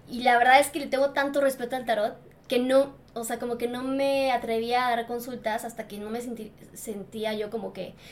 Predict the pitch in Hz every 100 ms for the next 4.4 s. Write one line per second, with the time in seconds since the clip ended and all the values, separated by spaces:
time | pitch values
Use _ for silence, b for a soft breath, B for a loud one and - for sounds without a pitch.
0 | B - 247 240 240 262 277 269 254 233
1 | 233 214 202 220 220 220 220 240 247 226
2 | 262 214 196 196 196 208 226 196 175 180
3 | 208 196 202 - - - - - 147 -
4 | - 190 208 220